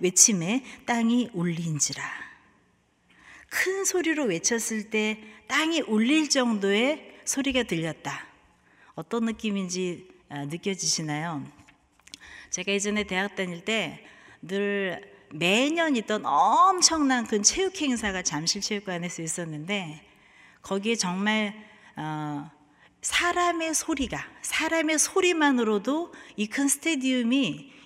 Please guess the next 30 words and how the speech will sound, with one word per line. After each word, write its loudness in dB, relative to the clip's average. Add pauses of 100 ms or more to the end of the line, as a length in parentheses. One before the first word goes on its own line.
이렇게 2
진동할 6
수 2
있구나, -2 (380)
이러다가 0
무너지는 2
거 0
아니야? -2 (540)
그런 -2
걸 0
제가 0
진짜 -4 (100)
경험한 -2
적이 -2
있습니다. -4 (720)
아마 -2
그 -4
정도의 2
느낌이 -2
아니었을까 -6
싶습니다. -4 (260)
법궤가 0
들어온다는 2
것 2
자체가 2
승리의 -2
선언이잖아요. -4 (300)
그러니까 -10
너무 2
좋아서 -2